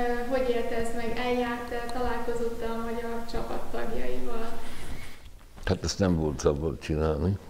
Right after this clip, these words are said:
Speaker 1: Nem.
Speaker 2: Nem. Tehát, ö,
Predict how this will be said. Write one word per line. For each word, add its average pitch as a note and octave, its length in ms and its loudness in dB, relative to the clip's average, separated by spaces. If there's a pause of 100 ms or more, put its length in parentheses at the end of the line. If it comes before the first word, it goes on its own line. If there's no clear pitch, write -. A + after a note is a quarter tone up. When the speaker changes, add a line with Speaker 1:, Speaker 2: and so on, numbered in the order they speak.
(420)
Speaker 1:
Nem. A3+ 100 -18 (500)
Speaker 2:
Nem. - 180 -10 (1000)
Tehát, D2 480 -2 (1400)
ö, A1+ 420 0